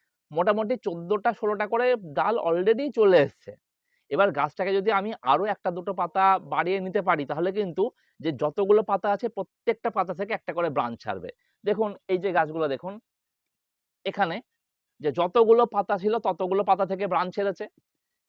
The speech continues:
সেই ব্রাঞ্চগুলো ডগা যখন আমি থেকে কেটে দিচ্ছি, আরো সেই ব্রাঞ্চ থেকে আরো ব্রাঞ্চ আসছে,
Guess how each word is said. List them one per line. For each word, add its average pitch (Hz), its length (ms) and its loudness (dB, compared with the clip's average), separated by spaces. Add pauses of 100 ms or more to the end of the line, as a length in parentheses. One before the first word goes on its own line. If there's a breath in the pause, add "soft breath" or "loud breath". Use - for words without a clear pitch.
(160)
সেই 208 200 6 (840)
ব্রাঞ্চগুলো 190 460 4
ডগা 175 360 4
যখন 196 200 0
আমি 196 100 -6 (580)
থেকে 196 200 4 (280)
কেটে 185 200 2
দিচ্ছি, 202 300 4 (280)
আরো 190 300 6 (220)
সেই 208 180 4
ব্রাঞ্চ 202 340 -2
থেকে 220 140 2
আরো 196 280 2
ব্রাঞ্চ 220 260 0
আসছে, 233 260 -2